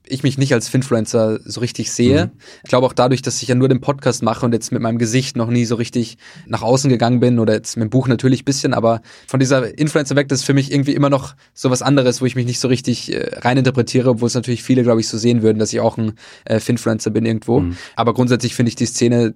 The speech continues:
Speaker 1: sehr positiv, auch wie sich die über die Jahre entwickelt hat. Ich meine, als ich gestartet hab, gab's halt ein, zwei Leute wie dich auch,
Speaker 2: Mhm.
Speaker 1: die das gemacht haben und mittlerweile gibt's ja unfassbar viele.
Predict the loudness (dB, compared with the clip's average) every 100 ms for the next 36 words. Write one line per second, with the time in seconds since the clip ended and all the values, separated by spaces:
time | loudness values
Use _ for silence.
0 | _ -2 0 2 0 2 2 2 0 0
1 | 0 -2 0 0 2 2 2 0 0 -2
2 | 0 0 -2 -6 -2 -2 -2 -4 -6 -2
3 | 0 2 0 -2 -10 -20 -10 -4 -2 0
4 | 0 0 0 2 2 2 2 0 -2 -2
5 | 0 2 2 2 0 -2 0 0 0 0
6 | 0 0 0 2 0 -2 0 2 2 -2
7 | -2 -4 -2 -2 -2 -2 -4 -4 0 0